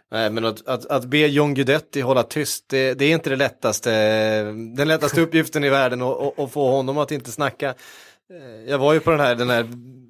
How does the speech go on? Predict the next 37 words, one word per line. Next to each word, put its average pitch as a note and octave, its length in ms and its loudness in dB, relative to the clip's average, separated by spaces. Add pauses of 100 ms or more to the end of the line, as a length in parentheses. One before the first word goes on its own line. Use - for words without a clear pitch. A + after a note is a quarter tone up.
(160)
presskonferensen D#3 960 0
som C#3 140 -6
man C3+ 100 0
höll B2+ 180 0
för C3 120 -6
ett - 100 -6
par C3+ 140 0
år D3 180 4
sedan. C3+ 200 -4
Han, B2 300 -2
han C3 380 -2
bjöd D#3 260 4
in D#3 240 2
själv E3+ 280 0
till - 120 -12
presskonferens D3 680 -4
utan D3+ 220 -8
att E3+ 40 -4
egentligen F3 360 -2
ha D#3 80 0
så D#3 120 -8
mycket D3 300 -4
att A#2+ 60 -6
säga. C3 400 -2 (280)
Höll E3+ 200 2
hov E3 320 2
i D#3 60 2
fyrtiofem D3+ 540 0
minuter C#3+ 420 -2
och C3+ 60 0
en C3 60 -2
samlad B2+ 420 0
presskår D3 540 -2
satt C#3 280 -4
bara C3+ 140 -2
och A2+ 160 -4
gapade D3 760 0